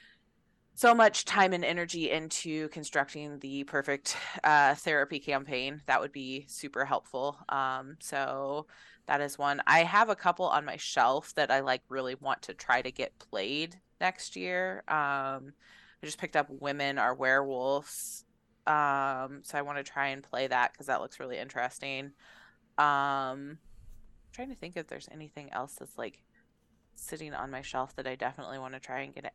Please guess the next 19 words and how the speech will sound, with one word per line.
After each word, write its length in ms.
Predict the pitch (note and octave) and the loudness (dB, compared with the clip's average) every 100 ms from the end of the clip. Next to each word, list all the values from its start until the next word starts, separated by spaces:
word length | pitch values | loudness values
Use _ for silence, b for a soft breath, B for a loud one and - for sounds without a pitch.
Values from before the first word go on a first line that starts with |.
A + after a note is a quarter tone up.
| - | -10
So, 440 | - F#3+ F3+ E3+ - B B B - | 2 8 8 6 0 B B B 4
um, 480 | F3 E3+ E3 D#3+ D#3 | 8 8 6 2 2
I 80 | E3 | 0
have 360 | E3 F3 F#3+ F#3+ | 4 6 6 6
a 80 | E3 | -2
couple 480 | - E3+ E3+ E3 - | 2 0 2 0 4
of, 360 | - D3 C#3+ - | 6 8 6 2
like, 600 | C#3+ C#3 C#3 C3+ - - _ _ _ - - - - - | 4 4 4 0 -6 -18 _ _ _ -20 -20 -20 -20 -14
duet 400 | - E3 D3 C#3+ - | -8 2 6 6 8
R 180 | G3+ G#3 | 6 4
P 200 | A#3 A3+ | -4 -10
Gs 500 | - A#3+ B3 A#3+ - | -8 -4 -4 -6 -6
that 140 | A3+ | -2
I 80 | A3+ | 0
wanna 260 | A3+ A#3 | 0 -4
read 240 | A#3+ A#3+ - | -8 -12 -10
through. 480 | B3 B3+ B3+ B3 - | -4 -2 -2 -4 -2
Um, 500 | - E3 D#3+ D#3 D#3 D#3 _ _ _ _ - - | 2 4 4 -2 -6 -16 _ _ _ _ -20 2
but 1080 | E3+ D#3 D3+ D3 D3 - - - - - | 6 8 6 4 2 -2 -10 -10 -10 -16